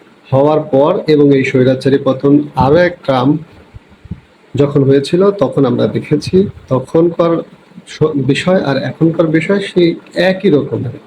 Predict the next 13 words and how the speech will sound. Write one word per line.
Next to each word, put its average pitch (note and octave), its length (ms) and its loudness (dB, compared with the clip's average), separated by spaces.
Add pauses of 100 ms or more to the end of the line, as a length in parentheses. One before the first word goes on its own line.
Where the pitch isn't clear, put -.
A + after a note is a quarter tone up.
একই F#3 440 0 (840)
আঙ্গিকে, E3 560 0 (300)
একই D3+ 480 2
অঙ্গাঙ্গিভাবে D3+ 720 2
জড়িত C3+ 300 2
যেন C3+ 200 2 (280)
আমার C3+ 180 -2
কাছে B2+ 240 -6
মনে A#2 180 0
হয়। A2+ 160 -6 (2250)
এই G#3 220 4
স্বৈরাচারী G#3 540 4
সরকার D3+ 500 0